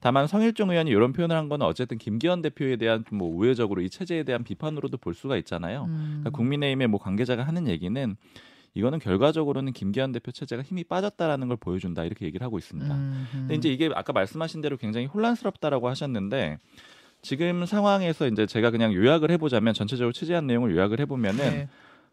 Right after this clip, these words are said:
Speaker 1: "전략은 그대로 유지가 됐다. 근데 뭐, 전술의 일부 변화가 있는 것 같다." 이렇게 볼 수가 있을 것 같아요.
Speaker 2: 그게 무슨 말씀이세요?
Speaker 1: 그러니까 전략이라는 거는 그 한동훈 체제로 간다라고 하는, 그러니까 한동훈 장관이 장관직을 그만두고
Speaker 2: 네.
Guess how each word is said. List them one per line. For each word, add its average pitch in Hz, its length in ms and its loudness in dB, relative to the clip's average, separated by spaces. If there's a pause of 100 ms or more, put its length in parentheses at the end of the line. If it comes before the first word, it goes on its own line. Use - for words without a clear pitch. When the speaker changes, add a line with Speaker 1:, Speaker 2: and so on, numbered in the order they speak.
(180)
Speaker 1:
"전략은 180 1080 4
그대로 131 320 4
유지가 95 240 -2
됐다. 73 440 -10
근데 101 140 -8
뭐, 107 120 -2
전술의 147 520 2
일부 165 200 2
변화가 110 420 -2
있는 90 200 -4
것 85 100 -4
같다." 85 160 -4
이렇게 123 200 0
볼 107 120 -6
수가 107 200 -2
있을 98 180 -4
것 101 120 -2
같아요. 78 260 -4
Speaker 2:
그게 208 80 2
무슨 160 160 -2
말씀이세요? 139 440 -6
Speaker 1:
그러니까 131 140 -2
전략이라는 160 600 2
거는 131 400 -2 (520)
그 127 120 -8
한동훈 254 460 2
체제로 208 320 -2
간다라고 110 560 0
하는, 80 300 -8 (140)
그러니까 120 200 -10
한동훈 214 360 0
장관이 180 680 -2 (260)
장관직을 123 640 0
그만두고 92 800 -2
Speaker 2:
네. 135 240 -10